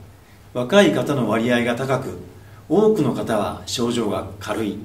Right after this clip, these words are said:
あるいは症状がない、無症状の方々です。ただし、この状態が続けば、入院の必要な中等症、重症の方が増えるため、軽症、無症状の方々には、ホテルなどの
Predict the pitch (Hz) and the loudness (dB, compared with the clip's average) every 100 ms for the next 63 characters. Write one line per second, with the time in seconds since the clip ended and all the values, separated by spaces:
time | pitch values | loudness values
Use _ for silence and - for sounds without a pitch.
0 | - - - 120 202 143 - 170 196 196 | -16 -18 -6 2 4 6 4 2 4 6
1 | 143 104 131 156 - - - - - - | 4 4 6 4 2 -6 -14 -16 -8 4
2 | 190 175 123 101 - 107 101 90 - - | 6 6 4 2 -4 -6 -4 -6 -8 -12
3 | - - - - - - - - 165 185 | -16 -20 -20 -20 -20 -20 -20 -2 4 4
4 | - 107 104 - - - - 143 147 147 | 4 -2 -6 -12 -20 -20 -4 2 6 8
5 | 147 147 147 147 147 143 110 - - - | 8 8 6 4 4 4 4 -2 -10 -18
6 | - - - 117 123 123 123 123 127 123 | -20 -18 -6 0 0 2 0 0 -2 0
7 | 120 120 - - 131 123 127 120 127 117 | 2 0 -2 -6 -4 0 0 4 4 4
8 | 117 - - 110 135 151 160 156 151 170 | 2 -8 -16 -4 -2 4 6 6 6 4
9 | 139 131 135 - 92 90 - - - - | 4 4 2 2 -4 -8 -10 -16 -20 -20
10 | - - - 127 113 135 113 110 - - | -20 -20 -6 -2 0 2 2 0 -4 -10
11 | - 120 175 175 139 110 101 - 135 113 | -14 -2 4 6 6 2 0 -2 -2 -2
12 | 95 104 - - - - - - - 202 | -2 -4 -4 -8 -16 -18 -20 -20 -6 2
13 | 214 147 123 123 135 101 - | 6 8 8 4 2 0 -4